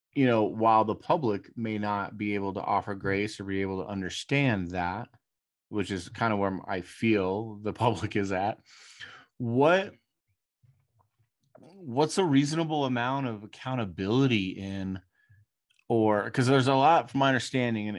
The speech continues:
uh, you know, it's always just, a lot of it's from what the media says or what I'm able to, to research, but there's a lot of pushback in, like, or fear, and I'm wondering if it's real or if it's just, um,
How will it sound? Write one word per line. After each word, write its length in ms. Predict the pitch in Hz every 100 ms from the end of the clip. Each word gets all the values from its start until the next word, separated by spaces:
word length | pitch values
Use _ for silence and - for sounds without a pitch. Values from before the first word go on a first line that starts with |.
| 107
uh, 60 | 104
you 160 | 113 110
know, 160 | 101
it's 120 | 104
always 280 | 120 120 104
just, 280 | 101 92 - _ _ _ _ _ - 113 -
a 80 |
lot 180 | 107 113
of 40 | 107
it's 120 | 104
from 100 | 110
what 80 | 101
the 60 | 107
media 320 | 107 104 104
says 300 | 110 104 101
or 40 |
what 140 | 101 98
I'm 140 | 101
able 200 | 101 98
to, 200 | 95 90 - - -
to 120 | 95
research, 600 | 101 101 - 104 92 -
but 200 | 107 95 - - - - _
there's 180 | 120 107
a 60 | 110
lot 360 | 110 120 123
of 120 | 131 - _
pushback 840 | - 190 190 - 107 92 92 - -
in, 500 | 117 107 101 98 95 - _ _ _ _ _ _
like, 480 | 104 98 92 87 - _ _ _ _ _ _
or 180 | 113 104
fear, 600 | 95 - 185 117 98 117 -
and 120 | 101
I'm 240 | 98 135
wondering 300 | 156 127 110
if 100 | 104
it's 180 | - -
real 580 | 110 107 90 98 117 -
or 200 | 104 101
if 140 | 95 104
it's 160 | -
just, 400 | - 104 90 - -
um, 360 | 113 104 92